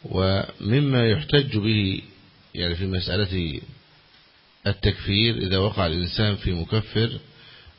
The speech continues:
عند بعض العلماء بهذا الميثاق الذي أخذ على ذرية آدم، على آدم وذريته.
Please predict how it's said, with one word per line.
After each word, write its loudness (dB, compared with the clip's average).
عند 0
بعض 2
العلماء 0
بهذا 2
الميثاق -2
الذي 0
أخذ 2
على 4
ذرية 0
آدم، -6
على -2
آدم 2
وذريته. 0